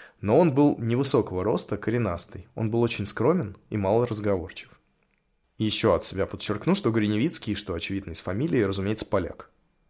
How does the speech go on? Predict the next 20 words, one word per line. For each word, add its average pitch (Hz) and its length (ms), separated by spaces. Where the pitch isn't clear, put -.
Наши 135 560
собрания 156 520
не 110 140
носили 139 360
официального 117 540
характера. - 540
Они 156 400
происходили 131 580
под 110 240
видом 120 340
непринуждённой 107 720
беседы. 92 500
Я 156 160
вспоминаю 139 520
вялое 123 340
лицо 107 360
и 143 60
медленную 120 480
речь 107 240
Тихомирова. 87 640